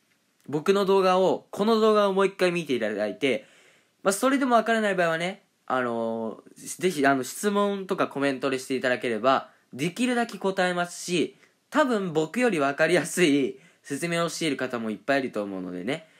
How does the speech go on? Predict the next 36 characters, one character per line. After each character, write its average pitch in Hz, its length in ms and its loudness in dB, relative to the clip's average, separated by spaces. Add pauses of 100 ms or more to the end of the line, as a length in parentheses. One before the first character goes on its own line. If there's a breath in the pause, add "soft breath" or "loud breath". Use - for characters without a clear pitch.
(140)
あ 117 120 -2
の、 117 180 -2
ぜ 131 220 -2
ひ 139 120 -4
僕 123 360 -2
だ 180 140 0
け 185 140 -4
の 143 100 -4
こ 135 120 -4
の 131 120 -2
動 139 180 -2
画 143 100 0
に 143 140 -4
頼 160 260 -2
ら 185 140 2
ず、 214 280 -2 (160 loud breath)
い 127 80 -4
ろ 139 160 2
ん - 20 -4
な 147 120 -4
動 143 180 0
画 139 160 2
を - 200 -4 (120)
見 123 160 -6
て 127 80 -6
い 110 80 -6
た 117 120 -6
だ 120 160 -2
け 135 100 -4
れ 113 80 0
ば 120 220 2
と - 200 -6
思 107 220 -2
い 107 40 -2
ま 107 100 -2
す。 - 160 -14